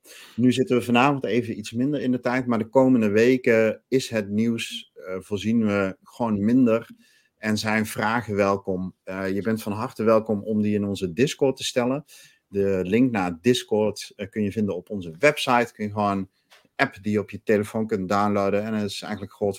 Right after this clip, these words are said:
een soort van community chat platform waar je met elkaar,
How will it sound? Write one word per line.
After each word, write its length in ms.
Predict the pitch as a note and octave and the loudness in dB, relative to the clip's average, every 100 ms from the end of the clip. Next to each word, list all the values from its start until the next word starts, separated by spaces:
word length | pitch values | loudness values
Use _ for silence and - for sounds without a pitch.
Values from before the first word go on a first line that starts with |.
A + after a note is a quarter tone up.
| - | -10
een 140 | G2 | -14
soort 300 | F#2+ G#2 G2 | -6 -2 -2
van 300 | - F#2+ F2+ - _ _ _ _ _ _ _ | 0 -2 -2 -8 _ _ _ _ _ _ _
community 680 | - A2+ A#2+ B2+ A#2+ A#2 G2+ | 2 6 8 8 6 2 -6
chat 500 | - C3 A#2 - - | 0 2 2 -2 -10
platform 600 | - B2 B2 - A2 A2 G#2+ | 6 6 6 2 4 4 4
waar 180 | G#2 | 2
je 160 | G2+ G2+ | 2 2
met 180 | G2+ F#2+ | 0 -4
elkaar, 540 | G2+ G#2+ F#2+ F#2+ F#2+ | -6 -2 0 0 -4